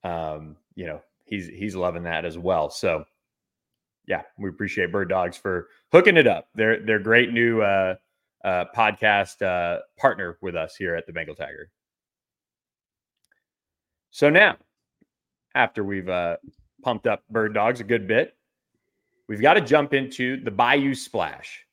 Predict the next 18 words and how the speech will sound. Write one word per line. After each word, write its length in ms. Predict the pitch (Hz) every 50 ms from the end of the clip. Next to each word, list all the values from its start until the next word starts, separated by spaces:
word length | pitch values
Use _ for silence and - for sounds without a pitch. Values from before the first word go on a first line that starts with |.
| _ -
I 100 | 92 101
know 180 | 117 127 139
that's 220 | 143 139 135 - -
what 140 | 139 131 120
a 40 |
lot 220 | 110 120 131 139 143
of 80 | 131
you 60 | 139 131
guys 260 | 139 135 139 139 123
have 100 | 120 117
been 160 | 113 104 98
waiting 320 | 110 131 151 156 151 143
for, 300 | 147 - 143 139 135 139
for 80 | - 101
twenty-four 640 | - - - 147 165 180 185 170 175 170 170 160 147
minutes, 520 | 135 131 127 123 123 123 - - - _ _ _ _ _ _ _ _ _ -
but, 120 | 120
uh, 40 | 117